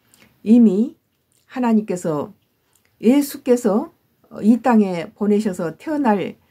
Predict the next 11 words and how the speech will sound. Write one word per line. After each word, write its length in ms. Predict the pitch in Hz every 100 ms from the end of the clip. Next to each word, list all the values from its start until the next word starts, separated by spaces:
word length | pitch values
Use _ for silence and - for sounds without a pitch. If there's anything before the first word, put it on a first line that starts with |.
| _ _ -
에, 260 | 175 165 147
마을까지 840 | 151 202 262 226 202 147 135 110
다, 420 | - 151 131 - - _ _ _ _ _ _ -
어, 60 | 151
유다 420 | 180 202 196 -
땅 340 | 175 170 240 - _
베들레헴이라는 960 | - 180 185 180 170 190 165 156 139 143
작은 680 | - - - 208 202 165 - - _ _
마을에 520 | - 165 151 131 175 220 _ _ _ _ _
이 140 | 208 214
세상을, 640 | 240 214 214 170 151 170